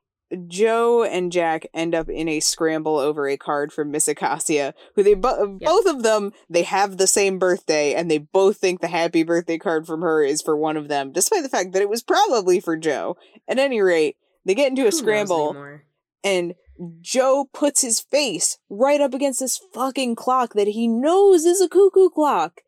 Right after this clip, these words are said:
Speaker 2: Yeah,
Speaker 1: And he
Speaker 2: because
Speaker 1: gets
Speaker 2: they tease her. Him.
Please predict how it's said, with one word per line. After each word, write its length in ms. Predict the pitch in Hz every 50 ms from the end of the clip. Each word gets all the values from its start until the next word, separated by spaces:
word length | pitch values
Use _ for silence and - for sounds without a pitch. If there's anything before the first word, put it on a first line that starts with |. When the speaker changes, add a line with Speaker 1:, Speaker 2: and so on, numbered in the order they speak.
| _ -
Speaker 2:
Yeah, 160 | 392 466 453
Speaker 1:
And 80 | 311 349
he 120 | 370 381
Speaker 2:
because 160 | 349 349 370 -
Speaker 1:
gets 160 | 349 339 339
Speaker 2:
they 80 | - -
tease 260 | - 403 480 - -
her. 460 | 269 214 202 190 185 - - 269 - _ _ _ _
Him. 500 | _ 254 320 311 277 226 175 151 156